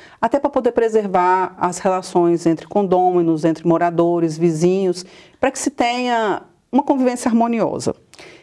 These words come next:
Então, assim, é sempre o bom senso. Se eu tenho um cachorrinho que eu sei que ele late muito, muitas vezes o animal late mu-,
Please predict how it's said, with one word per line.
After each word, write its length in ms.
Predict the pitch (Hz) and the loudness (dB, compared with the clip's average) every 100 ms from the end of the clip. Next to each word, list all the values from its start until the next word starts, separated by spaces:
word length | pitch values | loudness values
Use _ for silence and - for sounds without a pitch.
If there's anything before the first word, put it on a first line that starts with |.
| _ | _
Então, 200 | 196 247 | -4 -2
assim, 260 | 269 - 226 | -2 -2 -2
é 80 | 226 | -2
sempre 240 | 311 302 | 0 0
o 40 | 285 | 2
bom 140 | 311 | 0
senso. 400 | - 208 185 - | 0 -2 -2 -4
Se 120 | - | -2
eu 100 | 311 | 0
tenho 140 | 285 254 | 0 -2
um 40 | |
cachorrinho 480 | 233 - 208 214 202 | -2 -2 0 0 -2
que 80 | 202 | -2
eu 40 | |
sei 120 | 202 | -2
que 80 | 190 | 0
ele 80 | 180 | 0
late 300 | 170 170 190 | 0 -2 0
muito, 340 | 202 202 185 | 0 0 0
muitas 260 | 226 269 233 | 0 2 0
vezes 160 | 226 | 2
o 40 | 220 | 0
animal 280 | 208 196 190 | 0 0 0
late 300 | 196 196 | -2 -2
mu-, 100 | 196 | -2